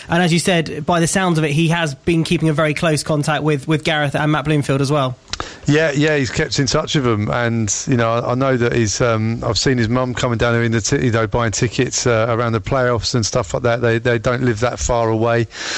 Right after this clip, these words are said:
Speaker 2: um, so I think it's, it's just been that sort of club where people keep in touch, and, and when things pan out like they have, that, you know, it's fallen nicely for, for Wycombe Wanderers. Um, and the other really great thing, and you'll hear this in the interview as well, is that,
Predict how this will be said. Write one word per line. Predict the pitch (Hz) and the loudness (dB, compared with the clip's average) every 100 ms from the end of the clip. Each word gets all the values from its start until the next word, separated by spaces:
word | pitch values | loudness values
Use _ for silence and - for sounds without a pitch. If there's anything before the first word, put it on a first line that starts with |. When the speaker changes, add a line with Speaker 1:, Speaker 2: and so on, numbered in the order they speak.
| - - - | -10 -8 -2
Speaker 2:
um, | 113 110 110 | 0 0 0
so | - 120 | 0 0
I | 110 | 0
think | 131 113 - | 0 0 0
it's, | - - - | -2 -2 -2
it's | 139 - | -2 0
just | 143 - | 0 0
been | 151 131 | 0 0
that | 127 113 | -2 0
sort | 156 | -2
of | 139 | -2
club | - 143 120 | -2 -2 0
where | 123 117 | 0 2
people | 135 123 123 | 0 0 0
keep | - 123 | 0 0
in | 120 | 0
touch, | 104 131 123 - 131 | 0 0 -2 -2 2
and, | 117 107 - - - - - | 2 0 -4 -8 -8 -6 -2
and | 117 | 0
when | 127 | 0
things | 110 135 117 | 0 0 0
pan | - 135 123 | 0 0 2
out | 123 131 | 0 0
like | 120 | 0
they | 127 107 | 0 0
have, | 127 135 110 - | 2 0 -2 0
that, | 131 127 | 0 0
you | 131 | 0
know, | 123 120 | 0 2
it's | 120 131 127 - | 0 0 -2 0
fallen | 151 135 127 | 2 2 2
nicely | 131 139 - 127 104 | 0 -2 -2 0 0
for, | - - - | -2 -6 -4
for | - 117 | 0 2
Wycombe | 120 - 120 | 0 0 0
Wanderers. | 120 110 123 - - - - - | 0 0 0 -2 -8 -12 -12 -6
Um, | - 117 110 113 - | -2 0 0 -2 0
and | 123 | 2
the | 131 | 2
other | 143 127 | 2 0
really | 123 139 123 | 0 2 2
great | 107 123 120 | 0 -2 0
thing, | 123 110 | -2 0
and | 120 | 2
you'll | 117 | 2
hear | 127 | 2
this | 113 107 127 | 2 0 0
in | |
the | 110 | 0
interview | 113 - 110 113 | 0 0 0 2
as | 107 | 2
well, | 104 113 107 | 0 0 0
is | 101 - | 0 0
that, | 117 107 | 0 0